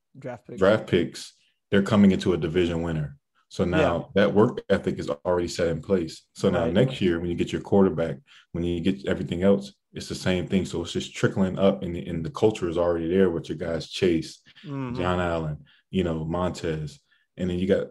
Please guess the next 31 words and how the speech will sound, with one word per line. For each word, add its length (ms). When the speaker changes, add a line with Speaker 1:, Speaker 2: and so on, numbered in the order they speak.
Speaker 2:
um, 580
linebacker, 720
uh, 160
Davis 440
we 80
just 240
got. 300
And 180
now 220
that 220
culture 400
is 80
starting 260
to 80
set, 280
and 100
I, 60
and 200
I 100
think 200
he 120
wants 260
to 80
build. 360
He, 80
he, 240
that's 400
what 100
I 80
admire 260
about 340